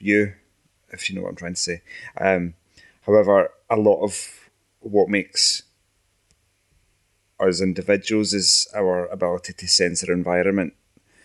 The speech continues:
So you, they would have to get, like, your, if it was the lower half of your body, not having the sensation, sensation of touch could be quite a,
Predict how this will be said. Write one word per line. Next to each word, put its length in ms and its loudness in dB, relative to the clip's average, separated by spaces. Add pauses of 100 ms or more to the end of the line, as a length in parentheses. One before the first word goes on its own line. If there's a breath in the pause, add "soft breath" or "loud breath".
(400 soft breath)
So 360 2
you, 160 2
they 120 0
would 140 -2
have 280 -2
to 120 -2
get, 380 2
like, 200 -8 (200)
your, 100 -6 (140)
if 180 -6
it 100 -12
was 460 0 (180)
the 100 -6
lower 240 -2
half 220 2
of 60 -4
your 100 -2
body, 460 0 (1400 loud breath)
not 280 -2
having 280 -4
the 180 -6
sensation, 720 -2 (240)
sensation 520 -6
of 120 -20
touch 580 -6 (1000)
could 140 -12
be 80 -6
quite 480 -2 (280)
a, 160 -6